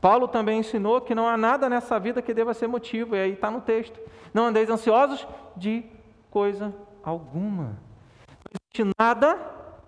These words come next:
que deva ser motivo para que nós sejamos consumidos por excessiva preocupação, por excessiva ansiedade, porque tudo está debaixo do cuidado de Deus.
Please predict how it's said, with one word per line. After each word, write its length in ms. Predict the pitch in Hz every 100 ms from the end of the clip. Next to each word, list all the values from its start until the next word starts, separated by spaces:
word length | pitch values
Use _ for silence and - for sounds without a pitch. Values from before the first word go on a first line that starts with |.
| - - - - - - -
que 80 | 220
deva 220 | 247 254
ser 180 | 254 254
motivo 680 | 240 220 - 254 285 233
para 160 | - 233
que 120 | 226
nós 160 | 240 247
sejamos 340 | 240 247 247
consumidos 840 | - 240 233 226 202 247 285 170 - - -
por 120 | - 220
excessiva 420 | 226 208 214 220
preocupação, 960 | 220 220 220 202 202 202 208 202 - - - - - - - - -
por 80 | 165
excessiva 400 | 165 165 175 175
ansiedade, 680 | 170 175 165 135 127 123 - - - - - _ _ _ _ _ _ _ _
porque 260 | - - 180
tudo 280 | 220 247
está 260 | 247 - 196
debaixo 440 | 180 131 139 139
do 80 | -
cuidado 400 | - 127 120 117
de 100 | -
Deus. 280 | - - -